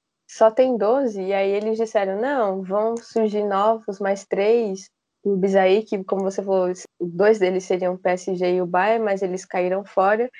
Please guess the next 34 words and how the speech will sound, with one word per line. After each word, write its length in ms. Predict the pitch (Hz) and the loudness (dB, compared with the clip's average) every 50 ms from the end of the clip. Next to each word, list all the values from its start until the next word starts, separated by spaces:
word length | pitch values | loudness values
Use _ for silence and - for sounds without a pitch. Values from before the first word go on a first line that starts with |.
| - - _ _ | -20 -20 _ _
e 60 | - 208 | 4 4
aí, 120 | 208 214 | 4 4
por 200 | 220 - - 233 | 4 2 0 0
enquanto, 340 | 233 240 233 226 226 220 - | 0 2 2 0 -2 -2 -4
ficou 260 | - _ - 240 233 | -10 _ 0 2 2
nesses 380 | 226 226 233 233 - 277 277 269 | 2 0 -2 -4 -6 -8 -8 -6
doze, 420 | 226 185 208 190 185 180 175 - 170 | -4 -2 -2 -2 -2 -2 -4 -6 -8
né? 220 | 175 175 185 214 - _ _ | -6 -6 -8 -8 -12 _ _
E 80 | 240 311 | 2 4
aí, 300 | 330 311 262 277 302 302 | 6 6 6 4 2 2
bom, 240 | 302 269 240 226 | 2 2 4 4
a 100 | 208 208 | 2 2
competição, 880 | 208 - 247 240 240 254 254 254 - - - 240 220 220 233 254 277 - | 0 -2 -4 0 2 0 0 0 -4 -2 0 2 2 2 0 -2 -6 -6
ela 300 | - - 214 214 214 214 | -4 -2 2 2 2 2
seria 680 | 220 214 - 233 220 208 196 202 208 214 214 220 220 220 - _ _ _ _ 254 | 2 0 0 0 0 0 -2 -6 -4 -2 0 0 -2 -2 -6 _ _ _ _ -8
um 80 | 262 | -4
pouco 260 | 262 - 320 320 320 | 0 0 0 0 0
parecida, 520 | - 302 285 277 277 277 - 247 214 233 233 | -2 -2 -2 -2 -4 -4 -6 -4 -4 -4 -2
talvez, 480 | 233 240 226 220 220 208 208 220 220 | 0 -2 -2 -2 -2 -4 -4 -4 -6
com 220 | _ - 226 233 226 | _ -8 -6 -6 -6
o 20 | |
formato 440 | 220 - 226 220 214 214 220 - 226 | -2 0 0 0 0 -2 -4 -6 -2
da 160 | 202 220 226 226 | 0 0 0 0
Champions 460 | _ - - 208 208 214 - 196 180 180 | _ -6 -4 -4 -4 -4 -6 -8 -6 -6
na 120 | 185 190 | -10 -8
parte 280 | 190 196 196 202 - _ | -8 -8 -8 -8 -10 _
final, 340 | - 240 233 214 196 185 | -6 -6 -4 -2 -4 -4
mas 420 | 180 185 190 196 196 208 208 - - _ _ _ _ _ _ _ _ | -4 -2 -2 -2 -2 -4 -6 -10 -18 _ _ _ _ _ _ _ _
seria 240 | - 240 240 247 233 | 2 4 4 4 2
basicamente 560 | 220 233 240 240 - 247 240 240 233 240 247 | 2 0 0 0 -4 -4 -4 -4 -2 -4 -4
assim: 280 | 247 254 - 220 196 | -6 -4 -6 -6 -6
seriam 400 | 196 208 214 208 202 214 214 214 | -6 -6 -6 -4 -4 -4 -6 -6
vinte 320 | 208 208 233 254 269 - 170 | -6 -6 -6 -6 -8 -10 -14
times 640 | - - - - 214 214 233 247 285 311 - - | -16 -12 -10 -8 -6 -6 -6 -6 -6 -8 -10 -14